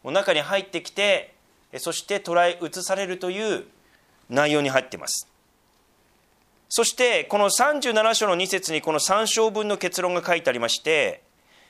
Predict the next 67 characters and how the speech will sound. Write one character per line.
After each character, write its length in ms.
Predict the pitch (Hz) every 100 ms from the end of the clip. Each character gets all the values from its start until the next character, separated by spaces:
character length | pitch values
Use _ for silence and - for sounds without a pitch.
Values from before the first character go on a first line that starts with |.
| _ _ _
こ 80 | -
の 60 | 143
ゼ 160 | 185
デ 160 | 233 247
キ 100 | 233
ヤ 140 | 233
も 100 | 220
そ 140 | 208 196
の 100 | 180
家 160 | 226
来 300 | 247 240 180
も 320 | 170 196 147 -
一 160 | 175 -
般 140 | 233
の 120 | 233 226
民 240 | 214 214
衆 280 | 202 202 185
も、 400 | 196 190 104 - _ _ _ _ -
エ 120 | 160
レ 140 | 240 254
ミ 120 | 254
ヤ 100 | 240
に 60 |
よ 80 | 226
っ 20 |
て、 100 | 214
預 100 | 170
言 220 | 185 262 247
者 100 | 196
エ 60 |
レ 100 | 190
ミ 80 | 196
ヤ 80 | 196
に 100 | 190
よ 60 |
っ 40 | 190
て 120 | 180
語 120 | 170
ら 220 | 165 170 170
れ 80 |
た 140 | 160 151
主 220 | - 247
の 120 | 220
言 380 | - 180 180 247
葉 140 | 269
に 160 | 254 160
聞 120 | -
き 160 | - 196
従 300 | - 202 190
わ 180 | 202 214
な 140 | 208 202
か 140 | 185
っ 60 | 180
た 200 | - 185
っ 80 | 196 - _ -
て 120 | 120
ま 200 | 110 127
と 120 | 175
め 200 | 180 175
ら 100 | 170
れ 140 | 160
て 180 | 151 156
る 100 | 143
ん 120 | 110
で 80 | 67
す 120 | -
ね。 280 | 92 110 -